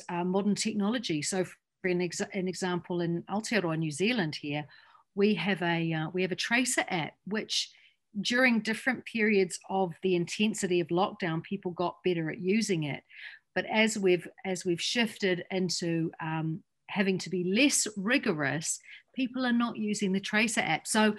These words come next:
again, this theme of, hang on, what are the weeds that are growing in our thinking here? Let's, let's get rid of those and refresh so that our, our actions are based on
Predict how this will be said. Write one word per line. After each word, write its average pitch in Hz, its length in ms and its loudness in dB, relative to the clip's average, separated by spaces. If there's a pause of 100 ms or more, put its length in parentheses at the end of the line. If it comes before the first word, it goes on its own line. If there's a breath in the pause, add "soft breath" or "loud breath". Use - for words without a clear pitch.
(300 loud breath)
again, 220 420 6
this 196 240 -2
theme 233 300 6
of, 180 260 4
hang 240 300 2
on, 185 340 6 (440 loud breath)
what 214 280 6
are 294 60 10
the 247 120 4
weeds 240 500 6
that 214 100 4
are 214 40 4
growing 196 360 8
in 180 80 6
our 170 180 4
thinking 220 420 2
here? 160 520 2 (360 loud breath)
Let's, - 420 0
let's 220 340 0
get 196 180 4
rid 226 180 4
of 247 160 6
those 170 420 4
and 170 260 0
refresh 180 880 0 (360 soft breath)
so 208 280 2
that 196 220 4 (100)
our, 185 520 4 (920)
our 190 220 2 (100)
actions 202 560 2
are 190 60 -2
based 196 500 4
on 170 300 0